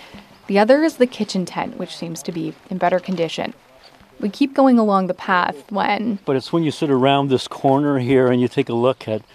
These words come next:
Speaker 2: at what we have on the south side of the camp, that's where the bulk of the fire occurred.
Speaker 1: The forest used to be so thick here, you couldn't see beyond a few meters.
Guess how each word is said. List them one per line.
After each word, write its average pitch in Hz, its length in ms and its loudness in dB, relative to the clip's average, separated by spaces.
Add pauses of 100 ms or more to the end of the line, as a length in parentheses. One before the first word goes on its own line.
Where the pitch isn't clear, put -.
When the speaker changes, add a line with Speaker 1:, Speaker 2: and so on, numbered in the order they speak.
(520)
Speaker 2:
at 113 200 -6 (180)
what 120 200 -6
we 117 120 -8
have 113 560 -4
on 110 160 -6
the 110 80 -6
south 139 300 0
side 117 240 0
of 98 60 -10
the 104 60 -10
camp, 113 380 -8 (640)
that's 147 340 -2
where 139 160 4
the 113 320 -4 (140)
bulk 120 300 0
of 117 60 -4
the 107 80 -6
fire 107 380 -8
occurred. 104 500 -6 (800)
Speaker 1:
The 233 120 -4
forest 330 500 -2
used 247 340 2
to 277 60 2
be 240 300 6
so 214 400 2
thick 196 340 -6
here, - 420 -8
you 202 140 -6
couldn't 240 300 -2
see 226 260 4
beyond 190 300 2
a 180 40 -2
few 185 200 -2
meters. 180 680 -2